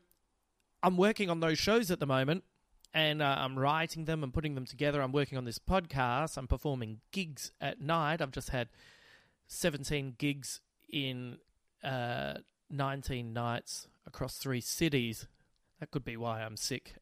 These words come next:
at the moment. Uh, there's a couple of other little projects, and we've just found out our Doctor Who after show, Whovians, is returning in early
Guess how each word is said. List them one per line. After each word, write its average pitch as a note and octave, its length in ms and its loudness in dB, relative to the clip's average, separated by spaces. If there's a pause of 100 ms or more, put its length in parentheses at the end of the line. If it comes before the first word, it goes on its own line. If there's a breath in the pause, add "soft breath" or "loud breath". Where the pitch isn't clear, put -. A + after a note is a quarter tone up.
at - 120 -12
the - 80 -16
moment. B2 420 -4 (840 soft breath)
Uh, D3+ 420 2
there's D3+ 240 4
a D#3 60 -4
couple F3+ 240 2
of C#3+ 80 4
other D#3+ 140 6
little C#3 200 6
projects, C#3+ 540 4
and D#3+ 140 0
we've D#3+ 120 0
just G3+ 240 -2
found G3 320 0
out E3 300 4
our C#3 180 0
Doctor - 320 -4
Who C#3+ 240 4
after C#3 320 0
show, B2 300 2
Whovians, E3+ 720 2
is - 140 -10
returning C3+ 580 -2
in C3 240 -4 (180)
early E3 640 2